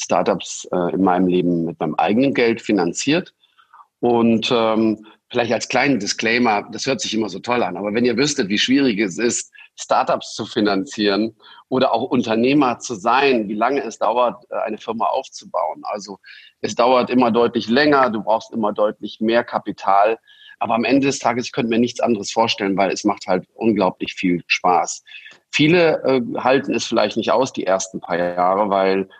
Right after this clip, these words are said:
es klopfen dir zwar alle auf die Schulter an und sagen, "Das ist aber toll, dass du das machst", aber,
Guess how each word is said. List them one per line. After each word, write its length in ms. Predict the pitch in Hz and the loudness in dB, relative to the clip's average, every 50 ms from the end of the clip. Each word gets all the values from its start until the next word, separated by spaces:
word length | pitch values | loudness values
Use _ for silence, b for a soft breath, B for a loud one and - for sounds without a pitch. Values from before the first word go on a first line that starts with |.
| B | B
es 100 | - - | -20 -4
klopfen 300 | - 135 123 - - 117 | -4 -4 -4 0 0 0
dir 80 | 110 104 | 0 0
zwar 200 | - - 92 82 | 2 2 2 4
alle 140 | 110 117 107 | 4 4 2
auf 140 | 101 101 - | 2 0 -4
die 100 | 101 - | -8 -4
Schulter 320 | - 139 143 143 131 104 | 0 0 0 2 2 0
an 80 | 95 104 | 0 0
und 100 | 98 90 | -2 -2
sagen, 200 | 101 92 92 98 | -2 -2 -2 -4
"Das 100 | 101 - | -6 -6
ist 40 | - | -6
aber 160 | 82 87 - | -8 -8 -4
toll, 200 | - 110 135 147 | 0 0 2 2
dass 180 | 127 110 95 - | 2 0 0 -2
du 60 | 98 | -6
das 160 | 98 85 - | -8 -8 -4
machst", 300 | 92 104 117 - - - | -4 -4 -4 -4 -6 -10
aber, 220 | 98 92 98 95 | -6 -4 -4 -6